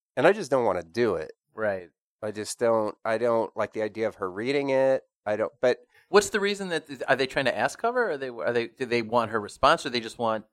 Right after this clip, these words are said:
Speaker 2: um
Speaker 1: I think that's journalistic best practice. If you write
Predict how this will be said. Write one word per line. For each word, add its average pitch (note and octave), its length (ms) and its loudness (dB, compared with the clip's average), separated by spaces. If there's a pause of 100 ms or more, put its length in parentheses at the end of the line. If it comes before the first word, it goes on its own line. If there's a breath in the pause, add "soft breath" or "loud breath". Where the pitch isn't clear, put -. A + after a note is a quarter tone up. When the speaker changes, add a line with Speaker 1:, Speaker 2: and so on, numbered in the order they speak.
Speaker 2:
um G2 500 -2
Speaker 1:
I C#3+ 60 0
think C4+ 320 -2
that's G3+ 220 -4
journalistic D#3+ 720 -4
best C#3 180 -2
practice. D3 800 -4
If A#2+ 160 -16
you A#2+ 100 -10
write A#2 260 2